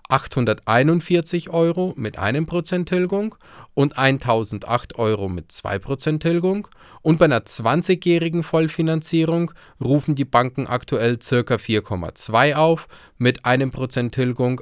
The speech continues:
eine Rate von achthundertsechsundsechzig Euro und mit zwei Prozent Tilgung eine Rate von eintausenddreiunddreißig Euro. Was noch ganz, ganz wichtig ist, was man dazu sagen soll,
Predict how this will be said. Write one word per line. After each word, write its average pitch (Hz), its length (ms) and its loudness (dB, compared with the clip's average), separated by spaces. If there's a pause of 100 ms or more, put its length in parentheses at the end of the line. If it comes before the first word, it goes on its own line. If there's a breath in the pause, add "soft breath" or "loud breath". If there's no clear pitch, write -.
(120)
eine 101 260 -2
Rate 98 500 0
von - 240 -6
achthundertsechsundsechzig 151 1300 -4
Euro 156 400 2 (240 loud breath)
und 160 160 4
mit 165 160 2
zwei 113 240 4
Prozent 120 440 -4
Tilgung 117 380 -2
eine 110 300 -2
Rate 92 300 -2
von 110 180 -6
eintausenddreiunddreißig 92 1800 -4
Euro. 90 380 -12 (680 loud breath)
Was 151 280 6
noch - 240 2
ganz, 196 280 0
ganz 190 240 -2
wichtig 185 380 -4
ist, 175 220 -4
was 147 160 -2
man 143 120 0
dazu 131 340 -2
sagen 107 360 0
soll, 107 360 -2